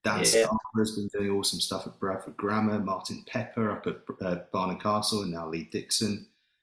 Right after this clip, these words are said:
Speaker 1: Um, Joe Bedford at Woodhouse Grove, you know, a school that up until the start of this decade didn't really compete that hard on the circuit, and now, you know, you'd always regard as a kind of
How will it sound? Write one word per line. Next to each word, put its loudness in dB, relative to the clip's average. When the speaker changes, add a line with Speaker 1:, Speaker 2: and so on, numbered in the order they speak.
Speaker 1:
Um, -2
Joe 2
Bedford 0
at 0
Woodhouse -2
Grove, 0
you -4
know, -4
a -4
school 0
that -4
up 0
until 4
the 0
start 2
of -4
this -2
decade 0
didn't -2
really -2
compete -6
that -2
hard 2
on -4
the -4
circuit, 0
and -6
now, -2
you -10
know, -8
you'd -2
always 2
regard -2
as -4
a -8
kind -8
of -12